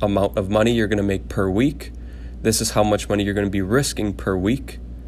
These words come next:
And then we have a thing right here called a weekly deposit. So you should not be trading Forex if you do not have another stream of income. You should not, should not, should not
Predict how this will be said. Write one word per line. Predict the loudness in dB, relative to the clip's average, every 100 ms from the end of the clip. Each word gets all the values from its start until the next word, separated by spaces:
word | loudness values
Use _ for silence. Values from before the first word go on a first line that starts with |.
| -14 -14 -14 -14 -14 -6 0
And | 4
then | 6 6 4
we | 0
have | 2 2 4
a | 2 0
thing | 2 2 2
right | 2 0
here | 2 0 0
called | 0 0
a | 0
weekly | 2 2 2 0
deposit. | 0 0 2 2 2 -4 -6 -14 -10
So | 2 6 8 6 2 -10 -14 -14 -14 -6
you | 2 4
should | 4 2 2
not | 4 2
be | 2 0
trading | 0 0 2 0
Forex | -4 0 4 6 6 4 -4 -10 -10 -12 -14 -10 0
if | 4 4 0 -4
you |
do | -2 0 4
not | 6 6
have | 4 0
another | 2 0 0
stream | -2 -2 -2
of | 0 0
income. | -2 -2 -2 -2
You | 0
should | -2 -2 -2 0
not, | -2 0 -2 -4 -10 -12
should | -6 -4
not, | -2 -2 -4
should | -6 -4
not | -2 0 0 -4